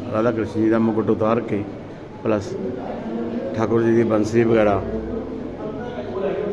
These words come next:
ਲੈ ਗਏ। ਤੇ ਇਸ ਤੋਂ ਬਾਅਦ ਉਹਨਾਂ ਨੇ ਆਹ ਵਾਲਾ ਲੌਕ ਵੀ ਖੋਲ੍ਹ ਲਿਆ, ਜਿੱਥੇ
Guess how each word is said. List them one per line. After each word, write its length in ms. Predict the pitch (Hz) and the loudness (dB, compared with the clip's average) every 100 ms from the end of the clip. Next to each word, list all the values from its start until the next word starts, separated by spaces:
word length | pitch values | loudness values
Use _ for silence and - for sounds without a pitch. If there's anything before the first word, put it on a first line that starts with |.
| 175 - - - 110 | -4 -4 -4 -4 2
ਲੈ 200 | 110 113 | 4 4
ਗਏ। 200 | 110 113 - - - - - - - - - - | 4 2 0 -6 -6 -6 -6 -8 -8 -8 -10 -6
ਤੇ 180 | 120 120 - | 0 0 0
ਇਸ 120 | - 107 | -4 2
ਤੋਂ 140 | 131 | 2
ਬਾਅਦ 300 | 113 110 127 | 4 6 6
ਉਹਨਾਂ 240 | 123 135 131 | 6 6 6
ਨੇ 280 | 123 120 - - - - - - - - 202 190 190 170 175 180 160 151 - 151 151 131 - | 6 4 0 -8 -10 -8 -8 -10 -12 -10 -8 -8 -6 -6 -6 -6 -6 -6 -8 -6 -6 -6 0
ਆਹ 180 | 120 131 | 4 6
ਵਾਲਾ 180 | 135 131 | 6 6
ਲੌਕ 280 | 131 120 | 6 6
ਵੀ 100 | 120 | 6
ਖੋਲ੍ਹ 300 | 127 120 135 | 4 6 6
ਲਿਆ, 160 | 135 123 - - - - - - - - - - 120 | 8 6 2 -4 -4 -6 -6 -8 -8 -8 -10 -6 -2
ਜਿੱਥੇ 460 | 120 123 123 117 | -2 2 4 4